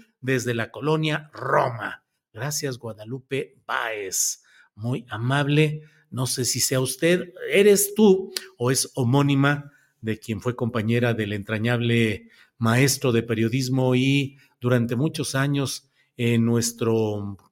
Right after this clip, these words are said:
magnífico jefe de redacción, Carlos Narváez. Bueno, eh, vamos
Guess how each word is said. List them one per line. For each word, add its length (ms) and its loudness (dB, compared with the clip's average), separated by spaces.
magnífico 720 -2
jefe 320 -4
de 100 -2
redacción, 460 -6
Carlos 600 -4
Narváez. 1000 -8
Bueno, 560 -4
eh, 240 6
vamos 580 2